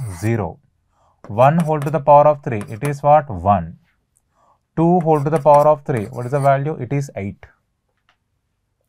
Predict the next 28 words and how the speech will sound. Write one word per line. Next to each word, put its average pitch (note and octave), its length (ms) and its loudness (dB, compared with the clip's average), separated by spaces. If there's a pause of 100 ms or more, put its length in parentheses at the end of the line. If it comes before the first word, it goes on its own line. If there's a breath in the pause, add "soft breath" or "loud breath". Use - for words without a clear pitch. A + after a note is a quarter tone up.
Clear, D#3+ 200 2
children? F3+ 420 -4 (760)
Take C3+ 160 0
the C#3+ 80 2
x C3+ 220 0
values D#3 480 0
and C#3 200 -6
find C#3 240 -2
the D3+ 80 -2
what? C#3+ 220 0
Y A#2 220 0
values. C3 460 0
Then C#3+ 180 0
write B2 200 -2
down C#3+ 200 -4
the D#3 180 -2
a C#3 100 -4
coordinates. G#2 760 -6 (580 soft breath)
So - 140 0
tell E3 160 2
me, F3 100 -2
children, F3 260 4
what D#3+ 120 6
are D#3+ 40 4
the E3 80 6
coordinates D3 460 4
of F3 180 6
here? E3 300 2